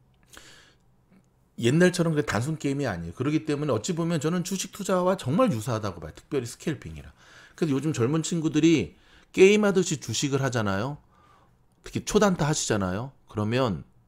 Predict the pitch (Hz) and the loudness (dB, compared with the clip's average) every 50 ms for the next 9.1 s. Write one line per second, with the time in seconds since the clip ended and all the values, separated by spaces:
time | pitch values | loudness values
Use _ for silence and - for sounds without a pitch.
0 | _ _ - - - 87 90 104 110 117 120 127 131 139 143 143 139 127 104 95 | _ _ -16 -10 -6 -4 -2 0 2 2 2 2 2 4 4 4 4 4 2 0
1 | - - 143 - - - - - 87 - - 76 71 - - - - - _ _ | -4 -6 -10 -8 -8 -8 -8 -8 -12 -12 -14 -16 -16 -16 -18 -20 -20 -20 _ _
2 | _ _ _ _ _ _ _ _ _ _ _ _ _ _ _ _ _ - - _ | _ _ _ _ _ _ _ _ _ _ _ _ _ _ _ _ _ -20 -20 _
3 | - - 98 107 131 135 127 123 123 120 120 117 113 - - 101 98 - - 120 | -6 -2 0 4 4 4 6 4 4 4 4 2 0 0 -2 -8 -8 -8 -8 -10
4 | 107 95 107 107 98 107 107 101 - 101 87 - 98 98 95 - - 92 - - | -6 -4 -4 -2 -2 -2 -4 -2 -2 -2 -2 0 0 -2 -2 -2 -4 -8 -8 -6
5 | - - 196 190 175 160 120 98 - - - - 90 101 113 107 - - 147 160 | 0 4 4 6 6 4 2 0 -4 -6 -6 -2 -2 0 0 -2 -2 0 2 2
6 | 147 127 131 120 110 110 101 98 95 90 - - 139 123 120 104 95 95 92 90 | 2 2 0 -2 -2 0 0 -2 -2 -4 -4 -6 -6 -4 -6 -6 -4 -4 -4 -4
7 | 90 87 92 90 - - 82 87 90 95 104 110 - - 127 120 - - 180 175 | -4 -4 -4 -4 -4 -6 -8 -8 -8 -6 -6 -6 -6 -6 -6 -6 -4 -2 -2 -2
8 | 165 160 160 165 165 - - 170 151 165 196 220 233 233 220 202 180 160 - 131 | -2 0 -2 -2 -4 -4 -4 -4 -2 -2 -2 -2 -2 -2 -2 -2 -2 -4 -4 -10
9 | - | -12